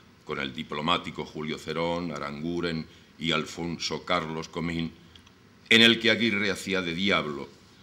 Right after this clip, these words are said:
pero en ese momento aún debía, sobre todo, la fama a su lengua mordaz contra sus enemigos y a sus sermones en la iglesia de Santo Tomás de Aquino, en la universitaria,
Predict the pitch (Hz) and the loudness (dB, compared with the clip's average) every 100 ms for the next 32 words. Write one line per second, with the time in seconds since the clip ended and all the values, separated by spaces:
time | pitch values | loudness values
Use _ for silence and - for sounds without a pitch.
0 | - 95 95 120 123 127 127 127 120 107 | -2 2 6 6 6 2 4 6 6 4
1 | 107 95 - - - - - - - - | 0 -2 -4 -18 -20 -20 -20 -20 -20 -20
2 | - - - 92 113 123 127 127 120 117 | -20 -12 -2 0 2 2 2 2 2 0
3 | - - - 92 92 90 113 110 98 98 | -6 -4 0 0 0 -2 -2 -2 -2 -4
4 | - 104 104 90 - - - - - 92 | -2 -2 0 -2 -8 -16 -6 -2 0 4
5 | 113 107 104 98 95 90 104 95 - - | 4 6 4 4 4 4 6 6 4 -8
6 | 80 73 85 80 78 78 78 90 95 87 | -10 -8 -8 -6 -6 -6 -2 0 0 -2
7 | 82 - - - - - 90 92 - 98 | -6 -12 -20 -20 -20 -6 -2 0 2 4
8 | 95 90 117 117 78 - 76 73 76 92 | 2 4 6 4 2 -2 -4 -4 0 2
9 | - 85 71 71 73 73 71 73 80 82 | 2 0 -4 -6 -6 -8 -8 -4 -2 -2
10 | 78 73 82 78 73 71 73 73 71 69 | -6 -6 -6 -6 -6 -8 -8 -8 -8 -10
11 | 71 78 85 78 71 | -10 -8 -6 -6 -8